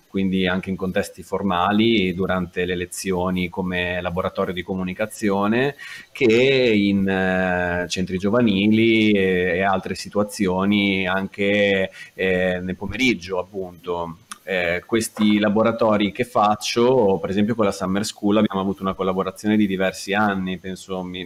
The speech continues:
mi sembra otto, nove anni, qualcosa del genere. Eh,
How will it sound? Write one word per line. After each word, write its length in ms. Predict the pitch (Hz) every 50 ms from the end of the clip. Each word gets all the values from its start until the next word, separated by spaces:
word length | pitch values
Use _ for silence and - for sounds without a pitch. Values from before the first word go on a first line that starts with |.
| 82 -
mi 100 | 87 92
sembra 320 | - 104 95 95 - 98
otto, 200 | 107 104 - 113
nove 240 | 104 101 101 101 101
anni, 440 | 104 104 98 92 90 92 92 90 87
qualcosa 300 | - 92 90 98 87 92
del 140 | 92 92 95
genere. 560 | 92 101 98 90 87 87 87 87 90 90 92 - _ - - - - - - - - - - - _
Eh, 440 | - 104 107 101 98 95 95 95